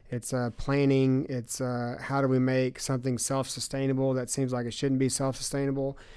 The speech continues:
And the truth is, is that when I go to, uh, Africa now or Kenya now, it's not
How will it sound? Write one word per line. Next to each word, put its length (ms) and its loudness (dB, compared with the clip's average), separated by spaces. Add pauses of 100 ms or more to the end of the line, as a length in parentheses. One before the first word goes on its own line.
(200)
And 100 2
the 60 4
truth 300 10
is, 220 6
is 120 0
that 260 2
when 100 0
I 120 2
go 360 4
to, 480 -2 (340)
uh, 320 -8 (260)
Africa 480 0
now 240 0
or 100 -2
Kenya 300 2
now, 360 0 (340)
it's 280 -4
not 680 4